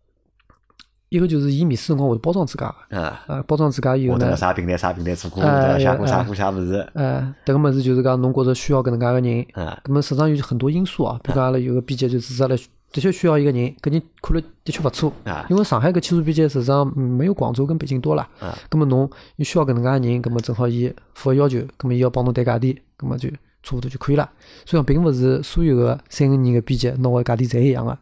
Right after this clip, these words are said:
Speaker 1: 多多少少有点差别。
Speaker 2: 但我有担心个嘛，侬比如讲了嘛，
Speaker 1: 啊。
Speaker 2: 侬十K到十五K嘛，
Speaker 1: 对，对，对。
Speaker 2: 搿就我意思就是哪能介去分辨嘛，
Speaker 1: 对。第二个就是侬面试辰光侬去判断啦，
Speaker 2: 啊。
Speaker 1: 就是讲，比如讲侬跟过啥项目啊，
Speaker 2: 啊。
Speaker 1: 就是侪有套路个嘛。
Speaker 2: 啊。
Speaker 1: 搿问了搿些侬问，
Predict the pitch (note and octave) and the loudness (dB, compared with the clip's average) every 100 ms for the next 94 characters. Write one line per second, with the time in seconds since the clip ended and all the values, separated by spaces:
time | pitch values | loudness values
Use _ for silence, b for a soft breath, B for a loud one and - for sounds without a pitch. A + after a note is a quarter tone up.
0 | _ - D3 C3 B2+ B2 B2+ C3+ C3 B2 | _ -6 -4 0 0 0 -2 -2 -2 0
1 | G#2 D3+ F3 E2 B2 C3+ E2+ E2 F2 C#3 | 0 0 0 -2 -4 -2 -4 -2 0 0
2 | C3 F2 E2 D#2+ E2+ - G#2+ F#2+ F3+ E3+ | 0 -4 -6 -6 -4 -4 0 2 4 4
3 | D#3 C#3+ F2 F2+ G2 G#2 C3+ C3 C3 C3 | 2 0 -2 -6 -4 0 0 0 -4 -4
4 | G#2 G#2+ F#2 G2+ C3 B2+ - E3+ F#3 D3 | -4 -2 -2 -2 -4 -4 -4 -4 -2 -2
5 | F#2+ F2+ E3 B3+ E3+ C#3 D#3+ D#3+ C3+ - | -2 2 4 4 4 2 2 2 0 0
6 | D#3 C3 B2+ C3+ - C3+ C#3+ C#3 G#2+ - | 2 2 2 0 2 2 2 0 -4 -10
7 | D#2+ - B2+ B2+ B2 B2+ B2 B2 B2+ C3 | -8 0 0 2 0 0 0 0 0 -2
8 | B2+ C3+ B2 A#2 A#2+ B2 - F#2+ E2+ C#3 | -2 0 0 2 0 0 -4 -8 -2 0
9 | C3 D3 - D3 G3 D3 D#3 F#3 A#2+ A2+ | 0 -4 -2 0 2 2 2 2 0 -4
10 | F2+ D3+ C3+ D3 D3+ C#3+ D3+ C#3+ C#3 B2 | -4 -2 2 2 2 2 2 2 2 0